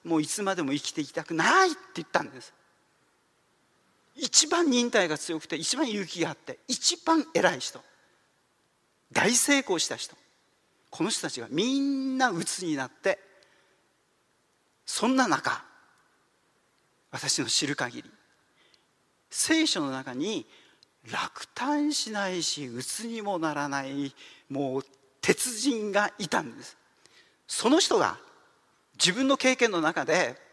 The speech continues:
落胆し、落胆しない考え方と生き方をですね、彼は見つけたって言って書いてあるんです。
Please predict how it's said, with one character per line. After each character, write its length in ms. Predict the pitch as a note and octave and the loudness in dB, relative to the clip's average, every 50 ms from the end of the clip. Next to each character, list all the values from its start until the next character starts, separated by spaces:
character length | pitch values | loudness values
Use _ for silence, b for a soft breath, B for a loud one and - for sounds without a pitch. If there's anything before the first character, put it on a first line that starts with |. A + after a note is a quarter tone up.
| b b b b b b b b b _ | b b b b b b b b b _
落 400 | - A2+ B2+ A2+ A2 - - - - _ | -4 0 0 0 0 -2 -6 -10 -10 _
胆 320 | - A3+ A#3+ B3 A#3+ A3+ | -2 0 0 0 -2 -4
し、 240 | G#3 - - - - - | -2 -2 -2 -2 -4 0
落 340 | D3+ D3+ - - - - - | 2 2 2 2 -2 -10 -14
胆 400 | - - - A#3 A#3+ A#3+ A3+ A3 | -12 -2 2 2 2 2 2 0
し 240 | G#3+ - - - G#3 | 0 2 2 0 0
な 180 | G#3 G#3 F#3+ G3 | -2 -2 -2 -2
い 320 | G3+ G3+ B3 C#4 C#4 C4 b b b b b b b b - | -2 0 0 2 2 0 b b b b b b b b 0
考 140 | - A3+ G#3+ G3+ | 0 0 2 2
え 100 | F#3 F#3 | 0 0
方 240 | F3+ F3+ D#3+ - D#3 | 0 0 -2 -2 -2
と 80 | - D3 | -4 -4
生 120 | D#3 F3+ | -6 -4
き 120 | - - | -4 -4
方 260 | - - F#3+ - D#3 C#3 | -2 -2 -2 0 0 0
を 100 | B2+ A#2 | 0 -4
で 40 | |
す 140 | A2 - - | -6 -6 -4
ね、 180 | D3+ C#3 A#2 B B B B B B B _ | -4 -4 -6 B B B B B B B _
彼 340 | - - A3 G#3 D3+ A#2+ | 0 0 2 2 0 -2
は 300 | B2 B2 D3 G3 G#3+ F#3+ B B B B B B - | 0 2 4 4 4 2 B B B B B B -10
見 140 | B2+ C3 - | -6 -4 -2
つ 160 | - - - | -2 0 0
け 80 | C4+ | 0
た 120 | B3 - - | 0 0 -4
っ 20 | |
て 60 | - - | -10 -14
言 80 | - | -14
っ 20 | - | -14
て 100 | - - - | -10 -4 -2
書 80 | - G3 | 0 0
い 60 | G#3+ | 2
て 60 | G3+ | 2
あ 60 | F3+ D3+ | 2 0
る 80 | A#2+ G#2+ | -2 -6
ん 80 | A#2 | -12
で 60 | C3 | -16
す。 100 | - - | -18 -18